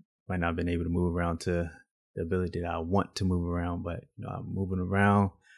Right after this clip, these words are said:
So, you know, the struggle is still, you know, we still, we, we still struggle, but we have to, you know, be thankful of the days that we have, you know, life, health,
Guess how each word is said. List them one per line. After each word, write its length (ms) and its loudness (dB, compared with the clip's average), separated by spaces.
So, 420 -4
you 140 -6
know, 260 -6
the 160 -4
struggle 420 6
is 160 4
still, 300 4
you 180 0
know, 180 0
we 180 -2
still, 280 0
we, 160 -4
we 80 2
still 340 6
struggle, 560 6
but 100 2
we 160 2
have 200 2
to, 280 0
you 120 -8
know, 140 -4
be 240 -4
thankful 600 0
of 260 -6
the 100 -4
days 600 -2
that 160 -2
we 160 -4
have, 360 -2
you 100 0
know, 320 -2
life, 480 2
health, 360 -2